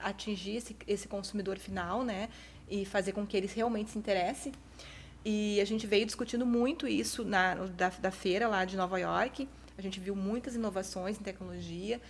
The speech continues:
mas o que realmente vai fazer a diferença lá na ponta pro nosso cliente, né? É a experiência de compra, é um significado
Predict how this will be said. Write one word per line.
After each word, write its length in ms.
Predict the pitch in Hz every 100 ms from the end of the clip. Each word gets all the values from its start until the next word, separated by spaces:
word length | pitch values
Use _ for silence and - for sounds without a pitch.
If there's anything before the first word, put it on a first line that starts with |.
| - - -
mas 160 | 220
o 60 | 233
que 120 | 294
realmente 460 | 320 339 294 262 254
vai 120 | 247
fazer 180 | 254 226
a 40 |
diferença 420 | 220 - 202 220
lá 80 | 220
na 120 | 226
ponta 480 | 262 - 208 196 214
pro 160 | 208 220
nosso 240 | 202 202 -
cliente, 440 | 202 160 - -
né? 300 | 185 180 233 - - - - -
É 80 | 226
a 20 |
experiência 360 | 247 285 240 226
de 100 | 240
compra, 380 | 208 175 - -
é 80 | 185
um 80 |
significado 800 | 190 214 208 214 - - 165 165